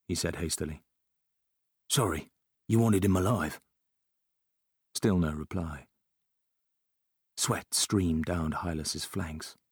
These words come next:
With a jolt, he remembered the arrowhead left lying in the dust.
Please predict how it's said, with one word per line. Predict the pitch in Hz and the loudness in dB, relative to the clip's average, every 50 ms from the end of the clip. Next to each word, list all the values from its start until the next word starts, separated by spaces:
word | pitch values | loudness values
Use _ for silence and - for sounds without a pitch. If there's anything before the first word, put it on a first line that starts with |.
| _ _ _ _ _ _ _ _ _ _ | _ _ _ _ _ _ _ _ _ _
With | - 120 117 | 2 4 4
a | 123 | 4
jolt, | 107 151 147 113 95 - - - _ _ _ | 4 4 4 4 4 0 -2 -8 _ _ _
he | - 113 | 2 4
remembered | 110 120 120 120 117 113 92 80 | 6 6 6 8 6 6 4 4
the | 76 95 98 90 | 2 2 2 2
arrowhead | 110 104 92 87 78 71 80 76 76 | 2 2 2 0 0 -2 -4 -4 -2
left | 82 90 98 - - | 0 0 -2 0 0
lying | - 98 98 98 92 85 82 80 | 0 2 2 2 2 2 2 2
in | 76 80 | 0 0
the | 82 | 0
dust. | - 98 95 82 78 - - - | 0 -2 -2 -2 -2 -6 -6 -8